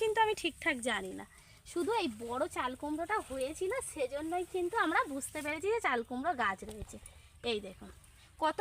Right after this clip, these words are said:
বড় হয়েছে। আর একটা হয়েছিল, সেটা নাকি পচে গেছে, মা বলছিল কোথাও, ওই পচে গেছিলো, ওইটা দেখতে পেয়ে মা এই গাছটা খুঁজে খুঁজে এসেছে, এসে দেখেছে এখানে এত বড় চাল কুমড়ো হয়ে আছে।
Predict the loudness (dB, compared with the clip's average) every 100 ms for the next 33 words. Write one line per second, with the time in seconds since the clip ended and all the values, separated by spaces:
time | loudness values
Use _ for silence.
0 | 4 4 4 0 -4 -6 -10 -14 -6 2
1 | 2 4 4 6 8 6 4 0 0 0
2 | 2 4 4 2 4 4 4 4 2 0
3 | 0 2 2 2 -2 -4 -6 -6 -8 -10
4 | -16 -20 -20 -20 -20 -20 -20 -4 4 4
5 | 4 4 6 6 8 8 8 10 10 8
6 | 6 4 4 2 2 4 8 8 10 10
7 | 10 8 6 4 6 2 2 4 4 4
8 | 4 2 0 -4 -2 0 0 0 0 0
9 | 0 0 2 0 -2 0 0 0 -2 -2
10 | -6 -6 -6 -8